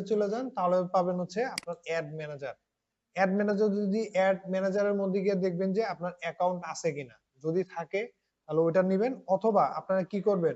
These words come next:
সুন্দর করে এখানে সেট করা যায়, ঠিক আছে, এখানে অ্যাড করা যায়, এই যে দেখেন অ্যাড যদি না থাকে, যেমন এটা যদি না থাকে, যে প্রতিটার একটা করে আইডি আছে, থাকবে, যদি না থাকে তখন আপনারা কি করবেন,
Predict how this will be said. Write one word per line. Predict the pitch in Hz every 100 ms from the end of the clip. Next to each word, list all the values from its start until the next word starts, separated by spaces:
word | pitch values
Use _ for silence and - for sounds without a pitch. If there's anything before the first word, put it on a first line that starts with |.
| - -
সুন্দর | 175 185 180
করে | 196 180
এখানে | 175 220 -
সেট | 175 165 _
করা | 170 165 147 151
যায়, | 123 110 _ _ _ _ _ _ - - _
ঠিক | 202 247
আছে, | 202 170
এখানে | 185 226 -
অ্যাড | 180 170 -
করা | 185 170
যায়, | 143 147
এই |
যে | 143 135
দেখেন | 131 131 127 -
অ্যাড | 147 120 _ _ _ _ _ _ 156
যদি | 175 214
না | 196 175
থাকে, | 151 131
যেমন | 151 170 180
এটা | 175 185 196
যদি | 190 190
না | 190
থাকে, | 202 220 160
যে | 147 -
প্রতিটার | 214 240 233 208
একটা | - 196
করে | 196 185
আইডি | 180 175 165
আছে, | - 120 - _ _ _ _ 175
থাকবে, | 170 147 117 - - _ _ 151
যদি | 233 277 262
না | 247 233
থাকে | 214 285 254
তখন | 196 202
আপনারা | 202 208 202
কি | 214 196
করবেন, | 208 202